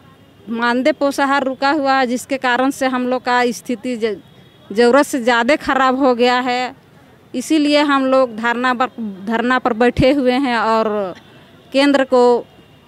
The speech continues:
बंद रखने का ये, हाँ, आदेश दिए हैं। और इस आधार पर हम लोग डीसी को भी letter सौंप चुके हैं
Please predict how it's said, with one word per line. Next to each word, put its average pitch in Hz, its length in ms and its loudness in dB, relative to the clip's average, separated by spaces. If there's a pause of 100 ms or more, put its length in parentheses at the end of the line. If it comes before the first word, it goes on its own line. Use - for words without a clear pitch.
(480)
बंद 233 280 2
रखने 233 340 -2
का 214 340 -2 (2000)
ये, 208 380 -2 (500)
हाँ, 196 260 -4
आदेश 208 340 0
दिए 196 300 0
हैं। 165 280 -8 (1120)
और 208 200 0
इस 247 220 0
आधार 240 340 0
पर 240 300 -2 (380)
हम 214 160 -4
लोग 202 140 -4
डीसी 233 260 -2
को 226 180 2
भी 233 260 2
letter 220 360 -2 (140)
सौंप 233 220 -4
चुके 233 360 -4
हैं 233 380 -8